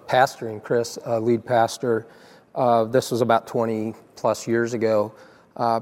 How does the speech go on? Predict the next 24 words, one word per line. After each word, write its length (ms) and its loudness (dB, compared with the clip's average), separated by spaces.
church 320 -2
was 200 -2
doing 320 2
great, 380 2
four 300 0
boys, 580 0
wonderful 520 -2
family, 600 0
married 320 0
to 80 -8
a 40 -6
beautiful 380 -6
wife. 360 -6
And, 380 0
uh, 320 2
but 140 2
on 100 2
the 100 0
inside, 460 2
I 80 0
was 180 -2
falling 320 -2
apart 340 -6
emotionally. 640 -6